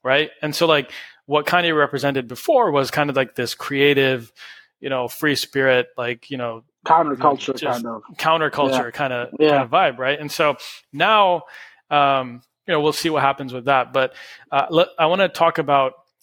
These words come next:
Speaker 1: Adidas again. So my opinion and my take here is that I, I feel like Adidas understands this concept,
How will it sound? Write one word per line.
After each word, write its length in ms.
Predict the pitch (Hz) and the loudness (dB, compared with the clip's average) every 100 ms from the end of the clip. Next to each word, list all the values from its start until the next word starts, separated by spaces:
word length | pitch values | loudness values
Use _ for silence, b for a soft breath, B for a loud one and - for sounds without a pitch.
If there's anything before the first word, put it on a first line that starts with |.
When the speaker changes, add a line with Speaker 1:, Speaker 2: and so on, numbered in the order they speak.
| - | -6
Speaker 1:
Adidas 540 | 131 131 147 135 120 | -4 0 2 2 0
again. 240 | - 131 123 | -4 -6 -4
So 180 | 151 143 | -6 -6
my 420 | 147 170 196 202 - | 2 4 4 -2 -6
opinion 520 | - 226 233 170 165 165 | -6 -2 2 0 -2 -6
and 160 | 151 | -2
my 160 | 147 151 | 2 2
take 240 | - 180 | 2 0
here 160 | - 143 | 0 -2
is 140 | 135 | 0
that 180 | 131 131 | 0 0
I, 80 | 143 135 | -2 -4
I 60 | |
feel 160 | - 185 | -2 0
like 160 | 170 - | 0 -2
Adidas 340 | 135 170 160 | 0 2 2
understands 840 | 170 139 123 - 143 139 131 120 - | 0 -2 -4 -2 0 0 0 -6 -12
this 340 | 110 143 - | -2 -2 -2
concept, 680 | - 131 139 - - - | -2 -2 -2 -2 -4 -6